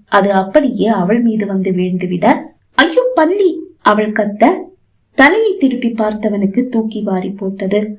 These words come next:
சேலை முந்தானையை உருவி குடைந்து கொண்டிருக்கிறாள். "மித்ரன் பல்லி ரவிக்கைக்குள்ள விழுந்துருச்சு" என்று கூறியவள் ரவிக்கையை பிடித்து இழுத்தபடியே வேகமாக குளியல் அறைக்குள் ஓடி மறைந்தாள்.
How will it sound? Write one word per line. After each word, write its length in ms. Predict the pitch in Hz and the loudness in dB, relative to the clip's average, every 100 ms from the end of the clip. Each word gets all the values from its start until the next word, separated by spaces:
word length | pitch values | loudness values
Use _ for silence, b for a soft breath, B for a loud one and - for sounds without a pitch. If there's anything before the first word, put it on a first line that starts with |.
| B B | B B
சேலை 420 | - 294 320 427 370 | 0 4 4 2 0
முந்தானையை 640 | 240 220 226 214 202 226 | -2 0 0 0 0 0
உருவி 400 | 214 208 214 208 262 | 0 0 0 0 0
குடைந்து 380 | 233 226 220 220 | 0 0 0 -2
கொண்டிருக்கிறாள். 720 | 214 190 190 196 208 208 214 214 _ _ _ - | -4 -2 -2 -2 -2 0 -2 -4 _ _ _ 0
"மித்ரன் 380 | 359 466 440 | 2 2 2
பல்லி 280 | - 339 370 | 2 4 2
ரவிக்கைக்குள்ள 580 | 339 311 339 370 311 311 | 2 0 2 2 2 0
விழுந்துருச்சு" 540 | 302 285 294 285 - 294 - - _ | 0 0 0 0 0 0 -4 -14 _
என்று 220 | 226 262 - | 2 2 4
கூறியவள் 560 | 370 440 294 175 214 - - - | 4 4 0 0 -2 -4 -10 2
ரவிக்கையை 580 | 208 285 403 381 285 262 | 4 4 2 2 2 2
பிடித்து 420 | 247 208 208 233 240 | 0 -2 -2 0 0
இழுத்தபடியே 840 | 220 233 - 233 185 180 170 240 330 | 2 0 -2 -6 -2 -2 2 2 2
வேகமாக 720 | 208 233 262 247 202 185 202 220 | 0 0 0 -2 -2 -4 -4 -2
குளியல் 420 | - 269 320 294 | 4 4 4 0
அறைக்குள் 480 | 220 196 196 190 190 | -2 -4 -4 -2 0
ஓடி 240 | 175 180 | 0 0
மறைந்தாள். 580 | 180 180 180 175 190 185 | -2 -2 -2 0 0 0